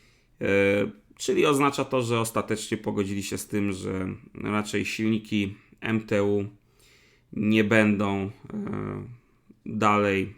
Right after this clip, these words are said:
preferowane. Przechodzimy dalej.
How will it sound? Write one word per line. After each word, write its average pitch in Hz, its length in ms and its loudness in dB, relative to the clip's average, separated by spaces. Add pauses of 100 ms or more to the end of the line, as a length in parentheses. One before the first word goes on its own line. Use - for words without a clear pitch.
preferowane. 104 720 2 (2000)
Przechodzimy 113 440 0
dalej. 165 340 4